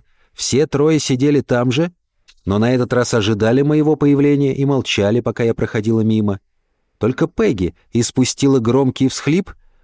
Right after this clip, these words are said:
а ближайший к ней парень продолжал гладить её по бедру. Юбка у неё задралась, и я увидела зажим чулка. Мне очень долго помнились их голоса. Не Пегги, а парней.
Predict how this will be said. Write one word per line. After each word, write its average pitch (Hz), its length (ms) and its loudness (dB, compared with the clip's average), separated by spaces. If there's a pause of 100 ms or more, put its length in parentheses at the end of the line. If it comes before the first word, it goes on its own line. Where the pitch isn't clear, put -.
(100)
а 120 140 -2
ближайший 135 580 2
к - 80 -14
ней 143 140 2
парень 175 380 0
продолжал 139 540 0
гладить 143 440 -2
её 139 140 2
по 135 140 0
бедру. 101 400 -2 (640)
Юбка 87 400 -4
у 90 80 2
неё 92 180 0
задралась, 95 680 -2 (360)
и 107 80 -2
я 120 240 2
увидела 135 480 2
зажим 123 400 0
чулка. 107 540 -4 (1120)
Мне 113 220 0
очень 240 320 -2 (520)
долго 196 500 2
помнились 196 640 0
их 175 120 0
голоса. 160 560 -2 (720)
Не 107 160 0
Пегги, 165 480 -2 (140)
а 143 140 -4
парней. 156 560 -4